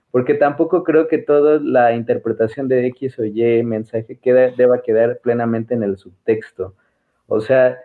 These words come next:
porque yo creo que ni las actuaciones son tan potentes como para estar determinando cuál es el tema de la película, o sea, digamos, para verlo de primera instancia,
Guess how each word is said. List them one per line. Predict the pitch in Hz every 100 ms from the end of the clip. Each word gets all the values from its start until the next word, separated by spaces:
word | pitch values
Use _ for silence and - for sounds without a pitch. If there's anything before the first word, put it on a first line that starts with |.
| _ _
porque | 123 123 135
yo | 151
creo | 151 156
que | 160 151
ni | 139
las | 131 123 -
actuaciones | 127 123 120 165 170
son | 170 165 160
tan | 160 170
potentes | 170 165 147 147 160 156
como | 135 117 117
para | 110 107
estar | - 131 135
determinando | 139 123 107 107 117 123 127 - _ _ _
cuál | 135 135 147
es | 151 151
el | 123 -
tema | 135 139
de | 135 120
la | 110
película, | 113 107 120 135 135 180 - _ _ _ _ _ _ _ _ _ _ _ _
o | 127
sea, | 113 127 127 - -
digamos, | 127 123 120 123 117
para | - - 113 110
verlo | 123 135 139 -
de | 117 110
primera | 113 120 131
instancia, | 127 - 127 127 151 165